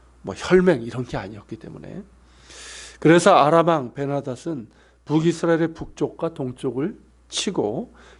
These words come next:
결국 바하사가 라마의 요새를 건축하는지를 포기하고 퇴각할 수밖에 없었습니다. 바하사가 퇴각하자 아사는 신속하게 이 백성들을 거느리고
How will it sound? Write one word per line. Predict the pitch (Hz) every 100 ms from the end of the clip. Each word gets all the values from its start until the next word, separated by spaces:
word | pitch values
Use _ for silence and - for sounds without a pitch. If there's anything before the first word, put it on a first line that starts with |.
| -
결국 | 151 151 165
바하사가 | 131 131 127 131 123 160 208
라마의 | 151 123 123 123 131 165 139
요새를 | 127 120 127 151 175 - - _
건축하는지를 | - 139 - - 123 120 147 156
포기하고 | - 220 190 139 - - _ -
퇴각할 | 202 190 - 143
수밖에 | 120 123 107 -
없었습니다. | 135 113 - - 127 - _ _ - - - - - - -
바하사가 | 156 175 208 202
퇴각하자 | 202 214 202 202 190
아사는 | 156 135 160 165
신속하게 | - 202 208 202 143 113 87 135 196 _ _ _
이 | 147
백성들을 | 127 139 - 147 139 143 123 131
거느리고 | - 131 123 113 151 180